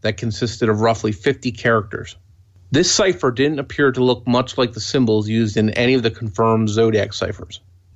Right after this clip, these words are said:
While it's not clear if this letter was examined by Sherwood Morrill, who had examined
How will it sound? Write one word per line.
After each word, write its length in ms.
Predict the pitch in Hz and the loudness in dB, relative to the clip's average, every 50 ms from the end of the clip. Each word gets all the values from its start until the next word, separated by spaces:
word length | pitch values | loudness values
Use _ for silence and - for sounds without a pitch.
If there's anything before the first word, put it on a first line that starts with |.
| _ _ _ _ - _ _ - _ - - _ - | _ _ _ _ -20 _ _ -20 _ -20 -14 _ 0
While 180 | 127 127 131 | 2 2 2
it's 160 | 123 - - | 0 0 0
not 240 | 147 156 180 - - | 0 0 0 -2 -4
clear 220 | - - 175 165 160 | -2 0 0 0 0
if 100 | 160 - | -2 -4
this 180 | 131 120 - | -10 -6 -2
letter 200 | 139 139 131 131 | 0 2 2 2
was 180 | 123 123 110 117 | 2 0 -2 -2
examined 480 | 113 110 117 123 123 123 127 120 117 | -4 -2 0 2 2 2 2 0 2
by 140 | 110 113 110 | 0 0 0
Sherwood 440 | 107 - - 131 127 123 117 113 104 | 0 0 0 2 2 4 2 2 2
Morrill, 480 | 110 123 127 123 113 104 104 107 107 - _ _ _ _ _ | 2 2 4 4 2 2 0 -4 -8 -12 _ _ _ _ _
who 180 | - - 147 135 | 0 2 2 4
had 160 | 151 156 147 | 4 2 2
examined 540 | 139 120 117 127 131 139 147 143 135 127 | 0 0 0 0 0 2 2 2 2 0